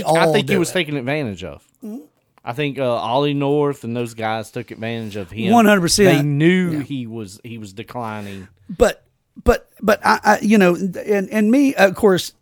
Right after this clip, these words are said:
Speaker 2: you know, I, I have a, a dear, dear friend that lives in Florida. Like, that economy is fucking, but he's like, it, nothing has slowed it down.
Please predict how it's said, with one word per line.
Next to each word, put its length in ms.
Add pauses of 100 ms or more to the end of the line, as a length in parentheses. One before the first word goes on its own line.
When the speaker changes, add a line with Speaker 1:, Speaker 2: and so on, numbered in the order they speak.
(120)
Speaker 2:
you 140
know, 220 (160)
I, 180
I 120
have 340
a, 280
a 60
dear, 260
dear 160
friend 320
that 60
lives 220
in 80
Florida. 460 (180)
Like, 340 (880)
that 300
economy 580 (840)
is 280
fucking, 840 (440)
but 140
he's 200
like, 340
it, 200
nothing 380
has 100
slowed 220
it 60
down. 200